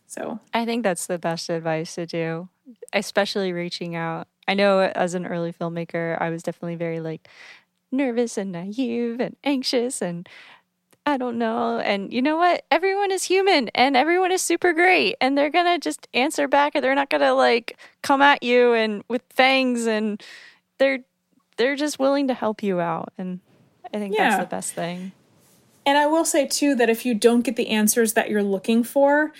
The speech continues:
Speaker 1: it's, don't take it personally. Like, it's not because of you or your work. It probably has to do with so many other things, right? So if you don't get the answer you're looking for,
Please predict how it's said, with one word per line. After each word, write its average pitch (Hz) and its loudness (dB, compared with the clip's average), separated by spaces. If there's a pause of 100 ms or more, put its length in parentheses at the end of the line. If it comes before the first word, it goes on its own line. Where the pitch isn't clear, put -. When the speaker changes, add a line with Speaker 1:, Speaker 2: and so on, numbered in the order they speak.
(340)
Speaker 1:
it's, - 4 (360)
don't 240 6
take 262 2
it - -4
personally. 269 0
Like, 214 2
it's 220 0 (160)
not 214 4 (480)
because 220 0
of 202 0
you 220 2
or 202 0
your 190 2
work. 226 -2 (540)
It 202 2 (440)
probably 233 4
has 214 0
to 226 0
do 220 0
with 214 2
so - 2
many 277 2
other 233 2
things, 180 -4 (100)
right? 202 2
So 220 2
if 202 -2
you 233 4
don't 254 4
get 262 0
the 254 0
answer 247 -2
you're 233 2
looking 233 0
for, 233 0